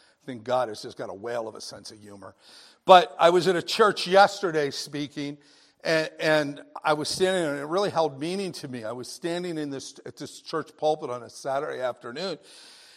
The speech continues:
and, and it was twenty-eight years ago yesterday that I was standing at the, at, at an altar, at an altar in a church twenty-eight years ago on a Saturday,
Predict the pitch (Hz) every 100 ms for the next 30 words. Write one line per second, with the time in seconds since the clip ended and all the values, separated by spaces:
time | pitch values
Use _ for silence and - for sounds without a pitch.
0 | _ - 160 151 151 165 147 143 165 156
1 | 151 - - - 175 190 208 208 190 180
2 | 170 175 208 208 - 151 143 139 127 135
3 | - _ _ _ _ - 143 170 220 -
4 | - 170 147 139 139 143 143 135 - -
5 | 175 185 180 165 151 - - 151 160 165
6 | 147 143 - 160 180 170 147 - 143 147
7 | 147 156 165 165 147 139 - - 175 156
8 | - - _ _ _ _ - 185 190 208
9 | 190 170 170 190 196 170 143 139 139 147
10 | 170 - - - 175 190 196 165 139 127
11 | 113 117